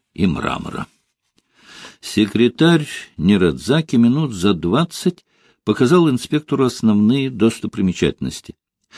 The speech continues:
По углам главного зала стояли статуи видных государственных деятелей прошлого, вернее, <laughs> заняты были только три угла,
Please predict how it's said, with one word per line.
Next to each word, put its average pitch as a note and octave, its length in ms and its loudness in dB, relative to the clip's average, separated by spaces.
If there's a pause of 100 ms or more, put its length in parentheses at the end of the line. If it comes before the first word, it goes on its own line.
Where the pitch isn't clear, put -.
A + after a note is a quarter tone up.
(200)
По - 80 2
углам C#3 440 6
главного C#3 460 0
зала D3 480 0 (100)
стояли B2 520 0
статуи B2 760 0
видных A2+ 400 -2
государственных F#2 840 -4
деятелей D#2+ 540 0
прошлого, A2 640 -2 (720)
вернее, A2+ 580 4 (560)
<laughs> - 520 -12
заняты A2+ 600 2
были A2 280 4
только G#2+ 320 0
три C3+ 260 -2
угла, B1+ 440 -4